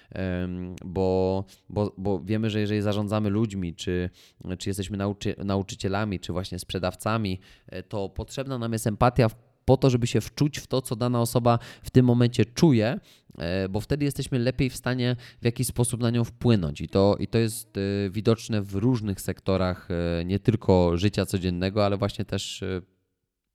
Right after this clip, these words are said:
biznesu, tak? Czyli, czyli sprawy zawodowe również, mm, mogą polepszyć się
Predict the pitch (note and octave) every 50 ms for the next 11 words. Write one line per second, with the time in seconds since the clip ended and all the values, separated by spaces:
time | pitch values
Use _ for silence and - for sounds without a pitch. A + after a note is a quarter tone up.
0 | _ _ - A#2 A2+ B2 A2 B2+ C3 B2 A#2+ - - - - _ _ _ - F2
1 | F#2+ F#2+ - - F2+ F2+ E2+ - F2+ F2 F2+ F2+ - - - - - - - -
2 | - A#2 A#2+ A#2+ B2 A2 G#2+ G2+ G#2+ G#2 A#2 A2+ A2+ G#2+ G2+ A#2+ B2+ A#2 A2 F#2+
3 | G#2+ B2 - - - - - - - _ _ - G2 G#2 G2+ G2 G2+ F#2 F#2 G2
4 | A2+ B2+ A#2+ B2 A#2 A2+ - - A2 G#2+ A2+ C3 C3 - - - F#2+ E2 - -
5 | - G2 G2 A#2